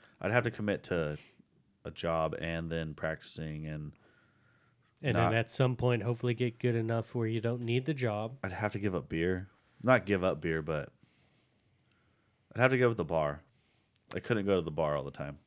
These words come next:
Speaker 2: Yeah. Yeah, gotta be up a little earlier.
Speaker 1: Just go to bed a little earlier.
Speaker 2: Yep, that's, that's the translation.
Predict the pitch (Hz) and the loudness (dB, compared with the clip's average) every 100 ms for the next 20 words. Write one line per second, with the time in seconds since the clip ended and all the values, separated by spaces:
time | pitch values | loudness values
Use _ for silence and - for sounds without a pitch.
0 | _ - 123 120 120 _ _ _ _ - | _ -4 -2 -2 -4 _ _ _ _ -4
1 | 117 110 - 127 113 117 107 113 107 107 | -2 -2 -4 -4 0 -2 -2 -2 -2 -2
2 | 107 110 110 - _ _ - - _ - | -2 -4 -6 -10 _ _ -20 -20 _ -20
3 | - - - - - 78 73 73 73 76 | -20 -20 -20 -16 -8 -8 -6 -8 -6 -6
4 | 76 73 73 76 107 127 110 - - - | -4 -4 -6 -8 -4 -2 -2 -4 -16 -10
5 | 113 104 - - 113 - - 117 - 113 | -8 -8 -10 -6 -6 -6 -6 -4 -2 -2
6 | 107 110 110 113 107 | -2 -4 -4 -6 -8